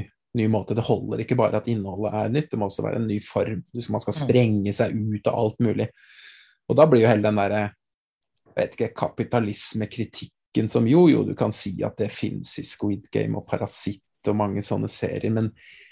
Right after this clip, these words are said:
Speaker 1: men etter to minutter her, så er det jo ikke så mye nytt, tenker jeg, i det. Da har den på en måte sagt sitt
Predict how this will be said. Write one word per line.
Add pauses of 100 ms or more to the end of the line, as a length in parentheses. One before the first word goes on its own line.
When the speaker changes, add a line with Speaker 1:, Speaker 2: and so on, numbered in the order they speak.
(480)
Speaker 1:
men
etter
to
minutter
her,
så
er
det
jo
ikke
så
mye
nytt, (180)
tenker
jeg,
i
det. (140)
Da
har
den
på
en
måte
sagt
sitt